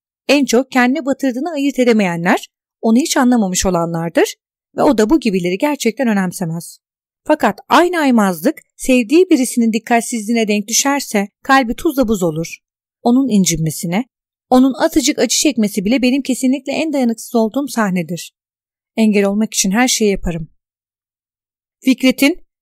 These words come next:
fikri hür, irfanı hür, vicdanı hür bir şair tanımlamasını da unutmamalı tabii.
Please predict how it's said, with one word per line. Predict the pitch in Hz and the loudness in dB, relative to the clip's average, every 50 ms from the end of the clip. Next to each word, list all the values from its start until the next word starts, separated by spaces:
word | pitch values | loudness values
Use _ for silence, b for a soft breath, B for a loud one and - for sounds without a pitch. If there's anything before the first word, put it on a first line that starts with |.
| _ _ - | _ _ -2
fikri | 220 208 208 208 220 233 185 | -2 -2 0 2 4 4 6
hür, | 226 214 196 - - _ _ _ | 6 4 4 2 -4 _ _ _
irfanı | - 214 196 - 214 202 196 202 202 196 | -2 -2 0 2 2 4 4 4 4 4
hür, | 190 202 190 185 - _ _ _ _ _ _ _ - | 4 4 4 2 -2 _ _ _ _ _ _ _ -4
vicdanı | 196 190 170 - 190 185 185 208 226 208 | -4 -2 2 4 4 4 4 2 4 4
hür | 262 254 240 202 | 4 2 4 4
bir | 233 226 | 2 2
şair | 214 - - 208 202 202 240 269 | 2 2 0 0 0 0 0 -2
tanımlamasını | 262 - 226 214 202 196 190 185 185 185 - 214 202 | 0 0 0 2 2 2 2 0 -2 -2 -2 -2 0
da | 196 | 2
unutmamalı | 208 220 233 220 - 185 175 170 165 156 | 4 4 2 2 2 0 0 -2 -4 -6
tabii. | - 165 143 160 165 | -6 -8 -6 -6 -8